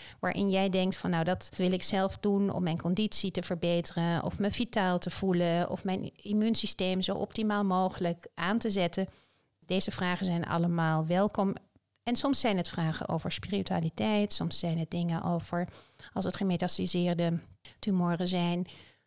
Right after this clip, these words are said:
ontvouwen zich ook in de spreekkamer hele mooie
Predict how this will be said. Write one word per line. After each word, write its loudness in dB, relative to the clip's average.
ontvouwen 2
zich 0
ook -2
in 0
de 2
spreekkamer 0
hele 2
mooie 2